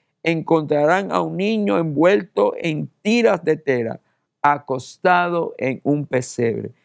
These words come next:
Y de pronto se unió a ese ángel una inmensa multitud, los ejércitos celestiales,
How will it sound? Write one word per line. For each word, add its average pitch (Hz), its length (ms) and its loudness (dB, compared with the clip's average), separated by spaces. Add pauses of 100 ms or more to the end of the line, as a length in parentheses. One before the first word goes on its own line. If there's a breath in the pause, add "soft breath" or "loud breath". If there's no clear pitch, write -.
(200)
Y 131 100 4
de 123 140 4
pronto 196 760 0
se - 240 -2
unió 156 440 2
a 156 120 2
ese 165 260 -2
ángel 180 380 0
una 208 180 0
inmensa 208 600 0
multitud, 151 560 -2 (500)
los 151 240 2
ejércitos 185 720 2
celestiales, 143 1120 0